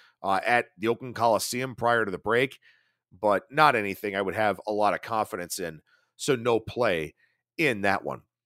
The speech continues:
Moving to the three plays that I do have for today, one in the National League, one in the American League, and one interleague matchup. I like the Giants today,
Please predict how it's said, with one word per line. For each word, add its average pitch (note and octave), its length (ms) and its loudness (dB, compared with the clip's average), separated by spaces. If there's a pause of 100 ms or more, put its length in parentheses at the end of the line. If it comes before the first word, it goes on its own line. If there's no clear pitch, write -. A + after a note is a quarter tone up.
(380)
Moving G3 240 2
to G#3 80 0
the F#3 100 2
three F#3 260 -4
plays F#3 400 0
that E3 120 2
I C3+ 80 2
do F3 260 -4
have D#3 260 4
for C#3+ 240 2
today, C3+ 360 2
one C3 400 2
in E3 80 -2
the D3 60 -2
National D3 440 0
League, D3 160 2
one A#2+ 240 0
in D3 60 -6
the C#3 100 -4
American C3 400 -4
League, C3 260 -4
and G2 220 -6
one A#2+ 420 -2 (500)
interleague B2 480 2
matchup. F#2 440 0 (480)
I A2+ 80 2
like A3+ 160 4
the C4+ 60 -8
Giants G#3 460 -2
today, D2+ 300 -6